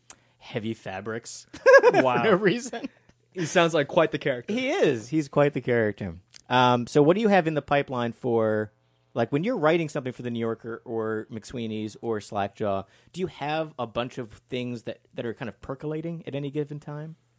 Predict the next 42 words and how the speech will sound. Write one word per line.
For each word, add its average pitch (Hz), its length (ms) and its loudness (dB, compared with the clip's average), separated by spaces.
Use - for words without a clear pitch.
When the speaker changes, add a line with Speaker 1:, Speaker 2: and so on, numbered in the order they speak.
Speaker 2:
Yeah, 214 320 4
I 170 60 2
mean, 196 140 2
I 196 80 0
think 285 260 -8
for 190 180 -2
me, 151 340 -2
like, 120 140 -4
one 139 140 -4
of 170 60 -4
the 156 80 0
things 127 500 -4
that 113 340 -4
I 120 560 -2
sort 180 240 -6
of 156 180 -4
took 165 200 -6
as 156 120 -4
a 131 60 -4
lesson 117 380 -8
from 113 220 -10
my 110 300 -10
engineering 123 680 -6
and, 104 440 -12
uh, 98 480 -16
just, - 320 -10
you 139 140 -4
know, 107 360 -4
science 127 640 -6
background 117 540 -10
is 101 120 -16
that 104 260 -16
I 127 80 -12
find 180 300 -8
a 175 60 -6
lot 123 360 -4
of 123 420 -2
connections 131 380 -12
between 123 160 -12
different 117 260 -14
things. 117 220 -12
So, 113 180 -8